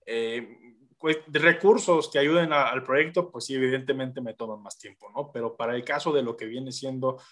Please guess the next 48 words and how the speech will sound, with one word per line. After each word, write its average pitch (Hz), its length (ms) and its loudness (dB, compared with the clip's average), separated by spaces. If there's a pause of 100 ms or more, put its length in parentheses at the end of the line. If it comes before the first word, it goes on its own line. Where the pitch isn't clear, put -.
(260)
nada 147 260 4
más 139 140 4
redes 143 160 6
sociales, 151 400 2
pues 143 320 -6 (240)
una 156 140 -8
media 165 260 2
hora 151 160 4
y 143 60 0
ya. 147 220 -6
De 165 80 -6
hecho, 165 200 -8
TikTok, 170 480 -2 (180)
eh, 131 380 -4
muchas 147 300 -6
personas 147 340 -2
le, 139 140 4
no 143 140 2
le 151 160 4
quieren 147 200 2
entrar 143 360 4
porque 143 220 -14
dicen, 139 220 -8
"No, 151 120 -2
es 170 80 -4
que 175 100 -8
me 151 140 -4
quita 175 200 -4
mucho 165 280 -6
tiempo". 185 360 -4
Pues, 131 200 -8 (420)
si - 140 -12
no, 208 160 0
no 233 180 0
tienes 320 220 2
que - 100 0
meterle 156 340 4
tanta 135 280 0
producción 120 400 -2
para 117 120 0
hacer 120 140 -4
un 113 100 -6
TikTok. 170 360 -4 (180)
Basta 131 300 0
con 127 180 -2
que 113 400 -4
le 113 200 -6
pongas 135 600 2